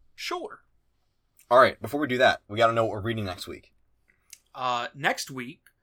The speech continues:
Speaker 1: as it's hinted at in, in this volume, uh, volume four, uh, M S P A Reader is gonna take off to Prospect to meet some, some citizens in Prospect,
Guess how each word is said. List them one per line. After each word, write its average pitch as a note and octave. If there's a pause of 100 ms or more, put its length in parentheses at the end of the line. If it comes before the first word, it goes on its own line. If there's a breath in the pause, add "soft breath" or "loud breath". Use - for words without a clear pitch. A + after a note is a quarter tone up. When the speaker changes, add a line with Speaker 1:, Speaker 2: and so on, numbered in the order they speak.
(680)
Speaker 1:
as C3+
it's C#3
hinted G3
at C3+
in, C3+
in B2+
this - (280)
volume, B2+
uh, B2
volume B2+
four, D3+ (580)
uh, A#2+ (100)
M F3
S A3+
P G3
A F#3
Reader E3+
is D#3
gonna C#3
take G3+
off F#3
to C#3
Prospect E3+
to C#3
meet C#3
some, C#3+ (460)
some B2+ (400)
citizens G3
in D#3+
Prospect, E3